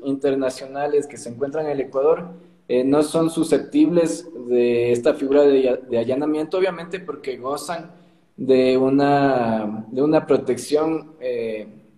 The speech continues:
supranacional, por decirlo de alguna forma. Entonces, se encuentran fuera de la jurisdicción, eh, eh, ecuatoriana.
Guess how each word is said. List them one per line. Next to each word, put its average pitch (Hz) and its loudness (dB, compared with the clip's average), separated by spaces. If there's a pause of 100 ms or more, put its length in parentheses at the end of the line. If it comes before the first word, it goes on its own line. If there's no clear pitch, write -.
(140)
supranacional, 160 0
por 120 -8
decirlo 117 -6
de 113 -2
alguna 113 -6
forma. 113 -2
Entonces, 117 -2 (240)
se - -6
encuentran 147 2
fuera 147 6
de 139 4
la 123 0
jurisdicción, 123 -6
eh, 110 -6 (600)
eh, 113 0
ecuatoriana. 113 -2